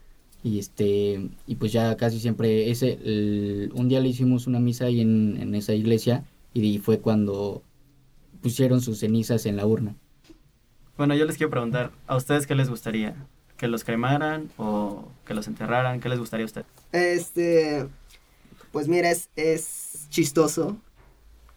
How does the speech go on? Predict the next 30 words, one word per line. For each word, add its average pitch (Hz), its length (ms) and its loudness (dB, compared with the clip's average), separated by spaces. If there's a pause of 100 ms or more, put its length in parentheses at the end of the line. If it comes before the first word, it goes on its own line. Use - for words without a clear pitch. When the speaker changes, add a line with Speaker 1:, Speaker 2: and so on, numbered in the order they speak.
Speaker 3:
No 165 100 6
he 143 60 2
pensado, 123 800 -2 (280)
no 156 160 0
me 143 100 2
quiero 139 180 -2
morir. 127 480 -4
<laughs> - 20 0
Ay, 131 200 0
no, 170 580 0 (300)
em, 156 480 2 (560)
es 160 120 -2
chistoso 185 420 0
porque 151 360 2
que 120 360 -6 (200)
de 139 120 2
joven 139 300 4
vi 135 100 2
una 135 160 2
película 123 320 -2
que - 80 -10
se - 100 -2
llamaba 123 540 0
Siete 135 380 0
Almas, 135 560 -2 (100)
que 139 160 4
era 123 480 0
protagonista 131 580 2
Will 127 220 0
Smith. 123 260 -2